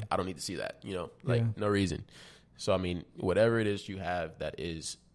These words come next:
Speaker 1: looking at another woman in a bikini, get rid of it. You
Speaker 2: Yeah.
Speaker 1: don't need it.
Speaker 2: And, yeah, and don't really,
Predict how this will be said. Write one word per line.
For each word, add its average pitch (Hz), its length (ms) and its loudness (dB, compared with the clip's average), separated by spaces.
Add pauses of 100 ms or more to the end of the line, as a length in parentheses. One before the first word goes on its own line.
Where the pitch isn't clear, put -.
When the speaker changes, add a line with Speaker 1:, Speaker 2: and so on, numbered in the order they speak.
(120)
Speaker 1:
looking 90 320 -4
at 90 80 2
another 90 240 -2
woman 90 520 -6
in 92 160 -8
a 87 40 -6
bikini, 90 420 -4 (1120)
get 92 140 -2
rid - 100 -4
of - 100 -8
it. - 80 -12 (160)
You - 100 -6
Speaker 2:
Yeah. - 60 0
Speaker 1:
don't 78 120 0
need 73 140 -4
it. - 100 -8 (480)
Speaker 2:
And, 131 160 0
yeah, 131 100 4
and 123 140 2
don't 135 300 2
really, 127 300 -2